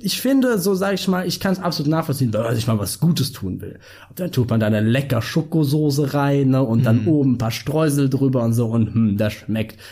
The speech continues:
Speaker 1: Will ich auch nichts zu sagen, was zum Schnitzen. Aber wenn er dann noch mal Kinder Bueno und Hanuta und fünfzig Schoko-, Schokobons, aber mit weißer Schokolade, natürlich dürfen es nicht die ganz normalen sein, da drüber tut,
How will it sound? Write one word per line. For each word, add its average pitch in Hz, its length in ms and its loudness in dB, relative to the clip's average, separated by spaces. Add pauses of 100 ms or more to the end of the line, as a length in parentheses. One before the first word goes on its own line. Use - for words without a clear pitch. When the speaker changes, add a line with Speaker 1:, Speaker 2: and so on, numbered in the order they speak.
Speaker 1:
Will 156 120 -2
ich 208 40 2
auch 202 60 2
nichts 180 240 0
zu 151 80 -2
sagen, 127 300 0
was 180 200 -2
zum 165 140 0
Schnitzen. 170 520 -2 (280)
Aber 180 440 0 (180)
wenn 180 160 0
er 208 60 2
dann 180 160 4
noch 202 180 0
mal 180 200 0
Kinder 247 440 2
Bueno 226 640 4
und 202 220 2
Hanuta 208 640 2
und 190 260 2
fünfzig 240 840 0 (140)
Schoko-, 277 420 0
Schokobons, 214 840 0
aber 185 420 0
mit 180 280 2
weißer 208 300 0
Schokolade, 139 640 0
natürlich 147 400 0
dürfen 139 300 0
es - 100 -4
nicht 165 200 0
die 135 40 -4
ganz 131 220 0
normalen 127 480 0
sein, 123 180 2
da 123 100 2
drüber 147 320 0
tut, 170 200 -2